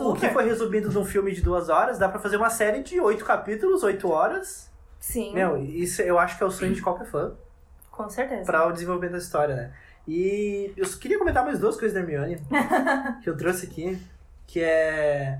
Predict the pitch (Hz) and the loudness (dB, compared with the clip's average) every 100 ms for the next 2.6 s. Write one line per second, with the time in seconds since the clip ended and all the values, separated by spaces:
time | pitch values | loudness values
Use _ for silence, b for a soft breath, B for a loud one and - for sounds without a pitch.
0 | 139 139 135 135 B B - 180 240 247 | -6 -6 -4 -6 B B -2 4 4 4
1 | 208 208 220 220 208 190 190 208 - 190 | 2 2 0 0 0 2 2 2 0 0
2 | 214 - 165 170 214 | 0 -4 0 0 0